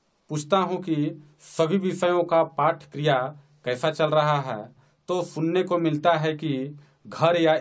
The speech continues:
स्कूल में हम लोगों को कोई फर्क नहीं पड़ रहा है, इसलिए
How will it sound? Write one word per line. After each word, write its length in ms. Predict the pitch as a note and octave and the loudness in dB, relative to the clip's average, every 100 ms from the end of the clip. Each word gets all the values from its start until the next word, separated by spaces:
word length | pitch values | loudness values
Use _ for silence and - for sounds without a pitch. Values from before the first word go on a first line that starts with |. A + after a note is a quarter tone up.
| C#3 | -2
स्कूल 280 | - E3+ | -10 -4
में 340 | E3 D3 C3 D3 - _ _ - | -2 0 0 -4 -12 _ _ -4
हम 160 | C#3+ | 0
लोगों 280 | E3+ F3+ F3 | 0 2 0
को 180 | - D3+ D#3 F#3+ - _ | -2 -2 -2 -4 -14 _
कोई 200 | D#3+ E3 | 0 2
फर्क 380 | D#3+ D3+ F3 G3+ - - | 2 0 0 -2 -12 -10
नहीं 420 | A#2 A#2+ A#2+ D#3 A#2+ - - - | -6 -4 0 0 -2 -8 -10 -2
पड़ 140 | C#3+ | 0
रहा 260 | B2 A2 F#2 | 0 -2 -8
है, 180 | E2+ D#2 _ _ _ - | -12 -20 _ _ _ -6
इसलिए 600 | G3 G3 F#3 F#3+ F#3+ G3+ | -4 -2 -2 0 0 -2